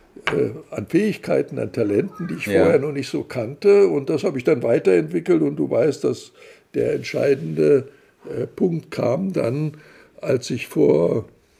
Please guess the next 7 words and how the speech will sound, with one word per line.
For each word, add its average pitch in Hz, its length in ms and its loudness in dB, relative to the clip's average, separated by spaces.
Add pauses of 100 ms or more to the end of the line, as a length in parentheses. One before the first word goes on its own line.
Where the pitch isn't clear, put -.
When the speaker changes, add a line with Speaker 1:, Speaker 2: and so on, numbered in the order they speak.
(360)
Speaker 1:
äh, 113 160 -4
gut, - 480 -4
äh, 135 340 -2
vierzig - 720 -4
Jahren, 151 600 -2 (440)
äh, 127 360 -4
ein 110 300 -2